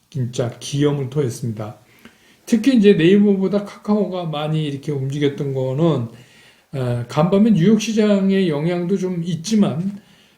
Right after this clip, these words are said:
예, 카카오가 액면 오백 원 상태로 이번 주까지만 거래가, 아, 되잖아요. 어, 그게 다음 주 삼 일인가 쉬고, 어, 그다음부터 이제 백 원짜리로, 어, 오분의 일로 나눠서,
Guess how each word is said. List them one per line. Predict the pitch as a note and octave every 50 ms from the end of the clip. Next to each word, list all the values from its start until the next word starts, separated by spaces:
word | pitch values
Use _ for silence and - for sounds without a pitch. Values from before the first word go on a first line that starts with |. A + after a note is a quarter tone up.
| _ _ -
예, | C#3+ C#3 C3+ C3+ C3
카카오가 | - - G#3 G#3 G3+ A#3 A3 G#3+ G#3 G3+ G3 F#3+ G#3 G#3+ G#3 G3+ -
액면 | - D3 D#3+ F#3 G3 G3+ G#3 G#3+ G#3+ G3+ G#3 -
오백 | D#3+ D#3 F3+ G#3 G#3 A#3+ B3+ A#3+ A3
원 | A3 G#3 G3 F#3 F3 F3 E3
상태로 | D#3+ E3 F#3+ G3 F#3+ F#3+ - F3+ F3 E3+ E3 E3 D#3+ D#3 D#3+ E3 F#3+ G3 F#3+ E3+ D#3+
이번 | E3+ D#3+ F3+ G#3 B3 A#3+
주까지만 | G3+ - - A3+ G3 F3 E3+ E3 D#3+ D#3 C3
거래가, | - C3 C3 C3+ C3 C3 C3 B2 A#2+ A#2 A#2+
아, | B2 B2 A#2+ A#2 A2+ A#2 A#2
되잖아요. | - B2 A2+ A#2 A#2 A#2 A2+ C3 D#3 D3+ A#2 - - - - _ _ _
어, | - C3 B2 B2 C3+
그게 | D#3 D#3
다음 | D#3 - C3+ C#3+ D#3+ D#3+ D#3+
주 | - E3
삼 | D#3+ - - - A3+ A#3+
일인가 | A3+ G3+ G3 E3+ E3+ F3 D#3+
쉬고, | - - - A#3+ G#3+ A3 C4 C#4 C4+ - - - _ _ _ -
어, | D3+ C#3+ C3+
그다음부터 | - F3 E3 F#3+ F#3 F3 E3 E3 F3
이제 | D#3+ D#3 D3
백 | - - B2 A#2+
원짜리로, | E3+ G#3+ G#3+ C4 A3 F3+ F3+ D#3+ D3 C3+ C3 E3+ A3 A3 - _ _ _ _ _ _ _ -
어, | D3+ C#3 D3+ D#3+
오분의 | D#3+ E3+ F3 E3+ F#3+ F#3+ F#3
일로 | F3 F3 F3 E3+
나눠서, | D3+ A#2+ A#2+ C#3 D#3+ D3+ - D3+ C3+ C3 -